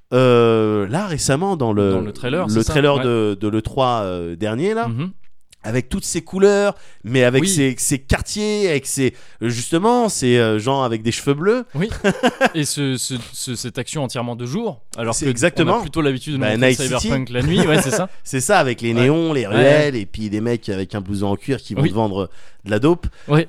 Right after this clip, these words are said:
Speaker 1: Euh, voilà, ils t'ont montré que, bien sûr qu'on, on y a, on a réfléchi à la ville, on y a
Speaker 2: Mm.
Speaker 1: réfléchi de jour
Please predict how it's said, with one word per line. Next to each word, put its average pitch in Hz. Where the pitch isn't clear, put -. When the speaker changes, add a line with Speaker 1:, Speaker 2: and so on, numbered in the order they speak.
Speaker 1:
Euh, 113
voilà, 226
ils 123
t'ont 170
montré 208
que, 202
bien 175
sûr 190
qu'on, 190
on 160
y 190
a, 175
on 175
a 208
réfléchi 214
à 190
la 160
ville, 180
on 131
y 131
a 135
Speaker 2:
Mm. -
Speaker 1:
réfléchi 156
de 320
jour 247